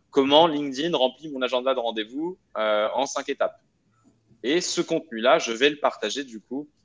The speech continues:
à ma cible. Donc ça, pour moi, c'est première méthode. Vous vous mettez à la place de votre client et vous commencez cette phrase, « Ma mission sera accomplie lorsque »,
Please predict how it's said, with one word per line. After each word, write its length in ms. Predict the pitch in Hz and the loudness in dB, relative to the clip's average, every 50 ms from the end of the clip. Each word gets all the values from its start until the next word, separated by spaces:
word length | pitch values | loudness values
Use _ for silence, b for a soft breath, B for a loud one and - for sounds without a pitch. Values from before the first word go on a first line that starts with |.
| _ _ - | _ _ -4
à 100 | - 123 | -2 -2
ma 100 | 120 117 | 0 -2
cible. 240 | - - - - - _ _ _ _ _ _ _ - | -4 -4 -8 -10 -18 _ _ _ _ _ _ _ -12
Donc 100 | 113 - | -2 4
ça, 120 | - 196 | 4 4
pour 160 | 196 175 151 | 4 4 0
moi, 140 | 160 180 190 | 4 4 4
c'est 180 | 180 - 170 165 | 4 2 -2 -4
première 400 | _ - - 170 165 160 143 135 | _ -2 -2 0 2 4 2 2
méthode. 440 | 135 120 - 147 156 175 185 170 139 | 2 -2 2 4 4 4 4 0 -4
Vous 140 | 117 127 147 | -14 -14 -12
vous 100 | 151 147 | -8 -4
mettez 180 | 147 143 - 147 | -4 2 4 4
à 40 | |
la 100 | 135 131 | 4 4
place 160 | 131 139 135 123 | 2 0 -2 -2
de 80 | 123 | -4
votre 160 | 117 117 110 | -4 -6 -8
client 320 | - - 120 131 151 170 - - | -8 -6 -2 0 0 0 -2 -4
et 60 | 143 | -6
vous 160 | 131 139 135 | -6 -6 -4
commencez 300 | - 143 131 127 - 131 | -4 -4 -4 -2 -6 -4
cette 160 | 117 117 98 | -6 -8 -8
phrase, « 260 | - - 143 151 127 | 0 2 2 2 2
Ma 120 | 117 127 135 | 0 -2 -2
mission 320 | 143 143 131 - 143 143 | -2 -4 -8 -8 -8 -8
sera 200 | 127 - 127 113 | -6 -2 -2 -2
accomplie 280 | 113 113 117 110 - 110 | -2 -2 -6 -14 -6 -4
lorsque », 400 | 110 104 - - 98 92 - | -4 -4 -4 -6 -12 -8 -4